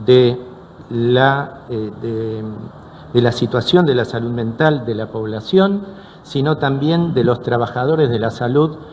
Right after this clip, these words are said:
que, como se mencionó, están viviendo también una situación, eh,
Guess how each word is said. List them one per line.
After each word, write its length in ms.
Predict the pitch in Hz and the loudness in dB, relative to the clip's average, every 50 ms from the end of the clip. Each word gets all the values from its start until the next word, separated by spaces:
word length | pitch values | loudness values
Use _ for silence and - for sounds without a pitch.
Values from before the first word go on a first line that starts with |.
| - - - - - - - - - | -20 -20 -20 -20 -20 -20 -20 -6 0
que, 280 | - 131 131 147 156 - - - - - | 4 4 6 4 4 0 -4 -14 -12 -4
como 240 | - 123 117 117 113 | 0 0 0 0 0
se 160 | 113 - 123 | -2 -2 -2
mencionó, 640 | 113 117 117 113 107 - 131 127 135 151 165 170 170 170 - - - - - - - - | -2 -2 -2 -2 -2 0 0 2 4 4 4 4 2 -2 -8 -16 -18 -20 -20 -18 -12 -10
están 380 | 120 113 - - 147 147 147 | -10 -6 -2 0 2 2 2
viviendo 460 | 143 135 127 127 143 143 147 143 131 120 | 2 0 2 4 4 4 4 2 0 0
también 340 | 127 123 127 135 143 143 | 0 0 0 2 2 2
una 220 | 139 131 123 113 101 | 2 0 -2 -2 -4
situación, 800 | - 127 110 - 123 - - - - - 143 143 147 147 147 147 - - - - - - - - - | -6 -8 -6 -6 -6 -6 -6 -4 0 2 4 4 2 0 -2 -8 -12 -16 -20 -20 -20 -20 -20 -12 -6
eh, 520 | - 127 120 120 120 117 117 117 113 117 | -2 -2 0 0 0 0 -2 -2 -4 -4